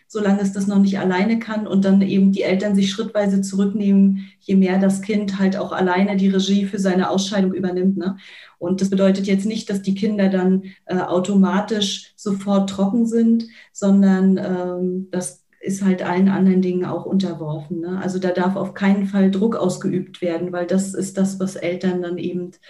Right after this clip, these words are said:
oft scheitern lässt oder zweifeln lässt, ob das alles in Ordnung ist oder ob man das so machen kann oder warum das nicht funktioniert, weil sie einfach so viel Druck aufbauen. Das wäre nochmal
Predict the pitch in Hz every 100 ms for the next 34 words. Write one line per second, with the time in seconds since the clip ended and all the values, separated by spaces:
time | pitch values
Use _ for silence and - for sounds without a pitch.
0 | - - _ 190 196 - 196 190 214 208
1 | 196 196 196 - - _ _ - 190 165
2 | - 185 185 202 220 202 190 190 - 190
3 | - - - 170 185 196 185 165 196 202
4 | 196 190 190 185 185 - 190 185 - 190
5 | 180 190 202 196 196 190 190 185 175 180
6 | 196 190 196 196 196 196 196 190 190 190
7 | 190 190 - - - 180 190 - 190 196
8 | 196 196 202 196 190 190 - - 165 165
9 | 180 190 190 196 180 180 190 185